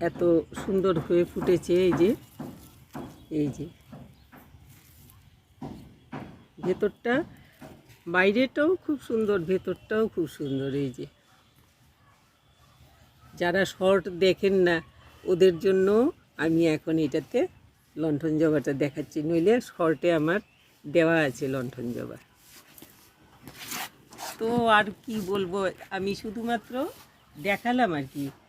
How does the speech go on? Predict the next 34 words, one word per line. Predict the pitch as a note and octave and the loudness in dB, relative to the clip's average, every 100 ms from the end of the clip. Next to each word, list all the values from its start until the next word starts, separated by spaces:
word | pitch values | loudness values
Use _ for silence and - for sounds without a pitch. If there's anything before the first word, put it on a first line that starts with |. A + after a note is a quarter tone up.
| _ _ - | _ _ -8
ওইগুলো | A3+ G#3+ B3+ C4+ C#4 | -6 -2 -2 0 0
যেমন | C#4 C4+ C4+ A#3+ | 0 0 0 -2
হাইট | G3+ G#3+ A3 - B3 | 2 0 0 -4 -2
করার | A#3+ A#3+ G3+ | 2 2 2
জন্য | A#3 A3 A3+ A3+ A3 - - - - - | -4 -2 -2 -2 -4 -12 -20 -20 -12 -4
তলায় | A3+ G#3+ G#3 | 2 2 2
প্যাকিং | G#3+ G#3 A#3+ A3 A3 | -2 -4 -2 -2 -2
দিতে | G#3 G#3 | 0 0
হয়েছে, | F3 E3+ - F3 - | 2 -2 -2 -8 -6
প্যাকিং | F3+ - G3+ F#3+ | -6 -4 -6 -4
দিয়ে | G3+ G3+ G#3+ - - | 0 2 0 -2 -10
হাইট | F3 D#3+ - | -6 -6 -8
করেছি, | E3 D3+ - D#3 | -8 -8 -8 -14
কিন্তু | F#3+ F3 G3+ | -12 -8 -6
এটার | G3+ A3 | -4 -4
হাইটটা | F#3+ A3 - A3+ | -2 -4 -4 -4
তো | B3 | -2
অনেক | A#3+ A3+ F3 | 0 -2 -2
বেশি | G#3+ B3+ - | -4 -4 -4
করে | G3 C#3+ - - | -4 -4 -6 -10
ফেলছে, | D3 B2+ C3+ C3 - - - _ - | -10 -10 -12 -14 -16 -20 -20 _ -14
এতখানি | G3 A3 A3 A3+ A#3+ G#3+ | -10 -8 -4 -2 -2 -4
বেশি | G#3+ - B3 | -8 -8 -8
করেছে। | B3 A#3 - G#3 A3 | -2 -2 -2 -4 -4
তো | A3 G#3 | -4 -4
আমি | A3 A3 | -2 -2
এটা | G#3+ G#3+ | -2 -8
তলায় | A3+ G#3 G3+ G3 - - - G#3 | -6 -4 -4 -4 -12 -20 -12 -10
ইজিলি | F3+ G#3+ G#3 G3+ F#3+ - - | -6 -6 -2 -2 -4 -8 -6
আরেকটা | E3+ - F3+ F3 | -6 -6 -10 -10
কিছু | - D#3 | -10 -8
রাখতে | D#3 - - C3 | -8 -8 -12 -12
পারি, | B2+ B2+ - _ _ _ _ _ | -12 -14 -20 _ _ _ _ _
কিন্তু | - F3 E3+ | -12 -12 -8